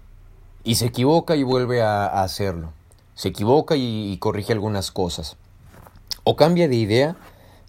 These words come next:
y vuelve a corregir algunas cosas conforme a la nueva idea que tuvo. Sin embargo, Dios es distinto. Dios concibió el universo de una forma eterna y la forma en que lo iba a crear, con todos los detalles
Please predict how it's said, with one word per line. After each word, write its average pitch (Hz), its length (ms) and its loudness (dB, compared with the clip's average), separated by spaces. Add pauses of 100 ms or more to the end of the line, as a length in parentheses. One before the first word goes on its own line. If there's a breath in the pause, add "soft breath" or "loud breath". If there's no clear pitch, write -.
(140)
y 92 460 0
vuelve 104 260 2
a 92 60 -4
corregir 90 440 -2
algunas 95 340 -4
cosas 95 340 -6
conforme 95 440 -6
a 87 60 -4
la 85 100 -4
nueva 85 220 -6
idea 82 200 -6
que 80 120 -10
tuvo. 78 260 -8
Sin 90 160 -6
embargo, 107 340 0
Dios 104 400 -4
es 95 160 -6
distinto. 92 520 -8 (540 loud breath)
Dios 131 500 -4 (260)
concibió 117 640 -2
el 147 60 -4
universo 120 520 -4
de 120 100 -4
una 117 180 -2
forma 123 400 -4
eterna 113 580 -4
y 110 140 -4
la 101 140 0
forma 139 340 -2
en 127 80 -6
que 120 120 -4
lo 104 80 -2
iba 107 160 -2
a - 80 -6
crear, 95 440 -2 (340 loud breath)
con 95 260 -4
todos 139 300 0
los 113 140 -2
detalles 117 580 -2